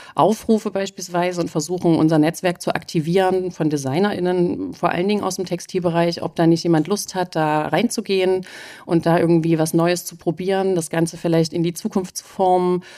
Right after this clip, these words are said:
Oder wir vernetzen mit, ähm, spezialisierten DesignerInnen, zum Beispiel aus dem Bereich, ähm, Naturfarbextrakte und versuchen, diese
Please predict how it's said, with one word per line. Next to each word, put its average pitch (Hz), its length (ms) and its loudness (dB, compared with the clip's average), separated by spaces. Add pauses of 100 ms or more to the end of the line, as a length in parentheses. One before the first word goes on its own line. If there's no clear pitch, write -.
(160)
Oder 180 260 2
wir 175 120 0
vernetzen 170 640 2
mit, 165 340 2
ähm, 156 640 4
spezialisierten 175 800 0
DesignerInnen, 165 800 4
zum 160 160 2
Beispiel 151 340 0
aus 156 120 -6
dem 151 120 -4
Bereich, 151 600 0
ähm, 143 300 2
Naturfarbextrakte 175 1700 0
und 160 140 2
versuchen, 165 560 2
diese 151 500 2